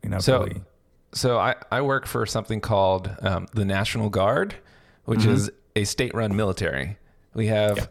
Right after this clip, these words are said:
Speaker 1: Yeah.
Speaker 2: uh, f-, the federal military, which is, like, active army in the reserves.
Speaker 1: Okay.
Speaker 2: And we are part-time, just like the reserves, except for we work for specific states.
Speaker 1: Okay.
Speaker 2: The,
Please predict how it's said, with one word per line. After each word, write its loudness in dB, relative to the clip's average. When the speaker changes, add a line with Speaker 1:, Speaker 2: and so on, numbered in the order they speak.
Speaker 1:
Yeah. 2
Speaker 2:
uh, 2
f-, -6
the 0
federal 2
military, 0
which -6
is, -2
like, -2
active 0
army 0
in -4
the -2
reserves. 0
Speaker 1:
Okay. 0
Speaker 2:
And 0
we 2
are 4
part-time, 0
just -2
like -2
the -2
reserves, 0
except -2
for -2
we 0
work -2
for -2
specific -4
states. -6
Speaker 1:
Okay. 0
Speaker 2:
The, 2